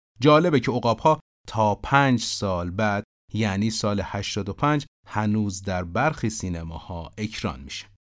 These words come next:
سینمای ایران تأثیر زیادی از خاچیکیان و نگاهش گرفته. بدون تردید ایشون علاوه بر انتشار نگاه خاص در نگارش فیلمنامه، بر شیوه اجرای تدوین، نورپردازی،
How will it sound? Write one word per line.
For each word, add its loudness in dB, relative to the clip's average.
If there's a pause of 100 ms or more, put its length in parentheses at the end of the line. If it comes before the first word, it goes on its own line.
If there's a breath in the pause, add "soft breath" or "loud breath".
(220)
سینمای 6
ایران 4
تأثیر 0
زیادی 2
از -4
خاچیکیان -2
و 0
نگاهش -2
گرفته. -14 (260)
بدون 2
تردید 2 (240)
ایشون 2
علاوه 2
بر 2
انتشار -2
نگاه 0
خاص -2
در -2
نگارش -4
فیلمنامه، -6 (180)
بر 2
شیوه -2
اجرای -2
تدوین، -6 (220)
نورپردازی، -2